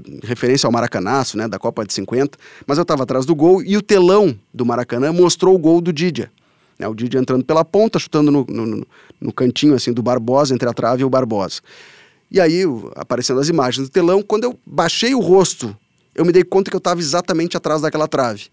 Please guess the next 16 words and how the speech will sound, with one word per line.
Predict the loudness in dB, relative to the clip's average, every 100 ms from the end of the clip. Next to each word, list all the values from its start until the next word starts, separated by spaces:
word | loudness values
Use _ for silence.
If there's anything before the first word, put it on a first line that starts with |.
| _ _ _
Tudo | -2
bem, | 4 4 4
era | 2
o |
Maracanã | 4 2 4 2
reformado | 2 0 0 2 2 2
pra | -4
Copa | -2 -4 -4
de |
dois | -6 -4
mil | -4
e |
quatorze, | -6 -4 0 2 0 -2
né? | -2 0
Outros | 2 0 0 0
tempos, | 4 4 4 -2 -8